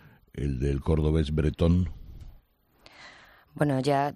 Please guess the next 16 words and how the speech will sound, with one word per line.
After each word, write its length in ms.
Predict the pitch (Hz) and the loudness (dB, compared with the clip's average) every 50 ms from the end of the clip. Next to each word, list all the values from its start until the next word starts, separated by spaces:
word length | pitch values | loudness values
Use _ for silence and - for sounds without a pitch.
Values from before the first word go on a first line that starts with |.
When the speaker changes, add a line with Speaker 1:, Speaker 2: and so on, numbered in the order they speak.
| _ | _
Speaker 2:
tú 80 | - 156 | -2 -2
les 160 | 147 143 - | -2 -2 -2
conoces, 480 | - - 127 131 139 - - 131 127 - | -2 0 0 0 0 -2 -4 -6 -6 -6
Carlos, 320 | - 143 135 139 143 127 | -6 -4 -4 -2 -2 -2
sabes 240 | - 127 120 127 127 | -2 -4 -4 -4 -6
que 140 | - 135 117 | -6 -6 -4
son 260 | - - 123 123 123 | -4 -2 -2 -2 0
muy 220 | 123 123 131 131 | 0 0 0 0
reacios 600 | 123 127 127 127 127 - - 131 127 131 - - - | -2 -2 -2 -2 -2 -2 -2 -2 -4 -2 -4 -4 -2
a, 480 | 131 131 127 123 123 120 117 113 117 - | -2 -2 0 -2 -4 -4 -4 -6 -6 -6
a 180 | - - 123 | -6 -6 -6
ser 320 | - - - 120 117 117 - | -4 -4 -4 -2 -4 -4 -4
corredores, 680 | - 117 117 117 117 110 113 113 127 123 123 123 117 110 | -4 -4 -4 -4 -4 -4 -4 -4 -4 -4 -4 -4 -4 -4
a 60 | 110 | -6
ser, 360 | - - 117 117 117 123 - | -6 -4 -4 -4 -4 -6 -6
a, 140 | - - - | -8 -8 -8